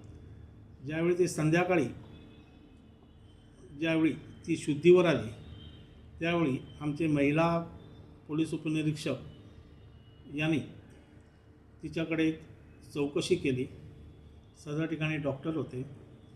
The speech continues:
सदर चौकशीमध्ये नमूद महिलेने तिच्याशी, तिच्यासोबत, अ, तिने विनो-, विनय या नावाच्या इस-, इसम आणि त्याचे दोन मित्र यांच्यासोबत एका पा-, हॉटेलमध्ये पार्टीसाठी गेली होते.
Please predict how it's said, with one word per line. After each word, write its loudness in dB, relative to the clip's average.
सदर 4
चौकशीमध्ये 2
नमूद 2
महिलेने 0
तिच्याशी, -2
तिच्यासोबत, 0
अ, -2
तिने 0
विनो-, 6
विनय 8
या 4
नावाच्या 0
इस-, -6
इसम -2
आणि -6
त्याचे -6
दोन 0
मित्र 0
यांच्यासोबत -2
एका -6
पा-, 0
हॉटेलमध्ये 2
पार्टीसाठी -2
गेली 0
होते. -4